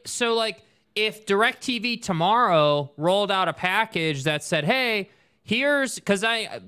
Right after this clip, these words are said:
DirecTV offers a sports package, but it's got entirely too many channels that nobody cares about, that are a bunch of garbage, right? If you rolled out a,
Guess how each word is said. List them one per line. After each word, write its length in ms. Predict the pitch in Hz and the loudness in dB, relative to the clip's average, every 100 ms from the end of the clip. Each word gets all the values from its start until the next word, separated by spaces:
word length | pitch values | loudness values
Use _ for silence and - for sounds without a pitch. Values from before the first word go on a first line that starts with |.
| 117 - | -16 -4
DirecTV 520 | 156 226 285 311 269 | 4 4 4 -2 -2
offers 400 | 170 170 180 180 | 2 4 4 -2
a 60 | 160 | -4
sports 420 | - - 139 147 | -6 -4 -4 -4
package, 520 | - 175 170 196 165 | -2 -2 -2 -4 -4
but 100 | - | -2
it's 140 | 156 - | -2 0
got 160 | 170 | -2
entirely 480 | 147 - 156 156 135 | 0 0 0 2 -2
too 160 | 123 143 | -4 -4
many 180 | 127 117 | -2 -2
channels 380 | 135 123 113 | -2 0 0
that 100 | 113 | 0
nobody 320 | 110 120 117 107 | 2 0 0 -2
cares 320 | 120 101 95 | 0 -2 -2
about, 280 | 87 67 123 | -6 -6 -2
that 120 | 120 | 2
are 120 | 120 | 2
a 40 | |
bunch 240 | 107 123 113 | 4 2 2
of 80 | 101 | 0
garbage, 480 | 98 90 - - - _ _ - | 0 -2 -10 -18 -20 _ _ 2
right? 240 | 180 196 | 2 2
If 160 | 185 160 | -4 -4
you 220 | 214 269 | -2 2
rolled 240 | 269 254 | 4 4
out 340 | 208 190 190 170 | 2 2 0 0
a, 380 | 156 147 135 | 0 0 -2